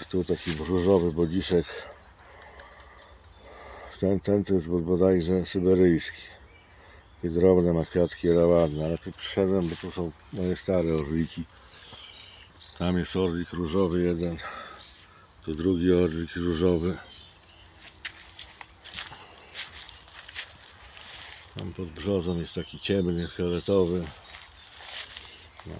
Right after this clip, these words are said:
a tu są takie niebieskie jak tam z tych młodych, no. Także mam trochę tych orlików, tylko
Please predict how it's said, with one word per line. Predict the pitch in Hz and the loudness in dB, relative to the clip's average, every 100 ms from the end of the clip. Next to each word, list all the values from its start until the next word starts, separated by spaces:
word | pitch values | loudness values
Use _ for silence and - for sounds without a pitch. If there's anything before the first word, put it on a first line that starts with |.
| - 80 | -10 -6
a | |
tu | - | -4
są | - 120 90 | -2 0 0
takie | 95 - 82 - - - - - - - - - - - - - - 101 | -2 -2 -4 -6 -12 -12 -16 -20 -20 -20 -20 -20 -20 -20 -20 -20 -10 -2
niebieskie | 90 95 104 - 101 | 2 4 4 4 4
jak | 95 85 | 4 2
tam | 98 87 80 67 - - | 2 2 2 -4 -14 -12
z | - | -10
tych | 82 85 | -8 -4
młodych, | 80 73 71 78 | -2 -4 -8 -12
no. | 80 82 82 - - - - - - - - - - - - - - - - 85 | -14 -14 -18 -20 -20 -20 -20 -20 -20 -20 -20 -20 -20 -20 -20 -20 -20 -20 -16 -14
Także | 85 87 | -10 -6
mam | 90 87 80 | -4 -4 -4
trochę | 78 71 | -8 -8
tych | 80 82 92 | -10 -6 -4
orlików, | 80 90 87 82 | -2 -2 -2 -4
tylko | 87 - | -4 -6